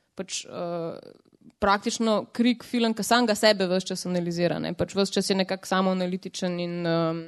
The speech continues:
to v bistvu naše delo ful, um, občutno lažje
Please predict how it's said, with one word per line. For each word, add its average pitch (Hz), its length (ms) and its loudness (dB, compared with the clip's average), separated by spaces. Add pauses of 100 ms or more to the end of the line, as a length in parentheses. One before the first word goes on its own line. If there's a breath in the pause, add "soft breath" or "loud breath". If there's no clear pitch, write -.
(440 soft breath)
to - 120 -4
v 185 60 -2
bistvu 190 260 -2 (100)
naše 185 320 -2
delo 185 200 2
ful, 185 280 0 (340)
um, 175 280 -6
občutno 240 400 0
lažje 214 420 4